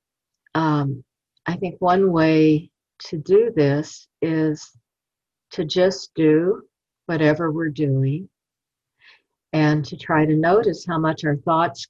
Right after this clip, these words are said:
carry us away and to come back. So if we're getting into our car, try to feel your hand on the door to the car. Try to notice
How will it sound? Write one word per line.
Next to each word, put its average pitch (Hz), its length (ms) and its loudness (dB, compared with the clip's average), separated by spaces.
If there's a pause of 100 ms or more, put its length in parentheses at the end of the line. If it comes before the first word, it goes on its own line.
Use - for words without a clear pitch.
(140)
carry 202 320 4
us 196 200 -8
away 139 520 -4 (680)
and 151 240 0
to 160 200 -10
come 147 200 -2
back. 135 340 -4 (1000)
So 151 580 0 (160)
if 160 160 -10
we're 165 120 0
getting 160 420 2
into 170 300 -6
our 156 160 0
car, 151 500 -2 (580)
try 165 260 0
to 175 100 -4
feel 180 600 -2 (480)
your 160 160 -2
hand 156 580 0 (580)
on 151 220 0
the 151 220 -4 (240)
door 156 380 2
to - 140 -8
the 151 120 -4
car. 123 520 -8 (1700)
Try 165 260 2
to 170 120 2
notice 175 600 2